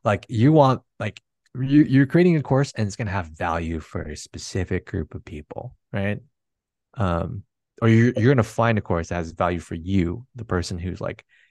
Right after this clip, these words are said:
here and you wanna get to here and you're learning from the person that's here. And I, on a podcast, I know that's hard. <laughs> It's like, you know, step one, step two, step three.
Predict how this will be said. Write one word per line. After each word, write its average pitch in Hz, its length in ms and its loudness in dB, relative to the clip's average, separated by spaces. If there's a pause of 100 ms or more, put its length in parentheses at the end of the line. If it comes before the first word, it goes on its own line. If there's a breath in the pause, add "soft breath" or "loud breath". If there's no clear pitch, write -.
here 120 560 0
and 107 120 -4
you 104 80 -4
wanna 98 180 -2
get 92 200 -6
to 87 80 -12
here 104 420 -2
and 87 120 -4
you're 87 100 -6
learning 92 220 -2
from 90 160 -10
the 85 60 -8
person 87 300 -10
that's 82 220 -14
here. 90 320 -6
And 90 260 -8
I, 85 120 -6 (480 loud breath)
on 104 100 4
a 98 60 2
podcast, 107 440 4
I 98 60 2
know 92 140 2
that's 87 160 0
hard. 82 180 0 (140)
<laughs> 143 240 4 (400 loud breath)
It's 113 120 0
like, 117 240 4 (380 soft breath)
you 113 80 0
know, 90 80 2
step 101 220 2
one, 151 180 4
step 117 160 2
two, 120 140 0
step - 180 -4
three. 101 260 -6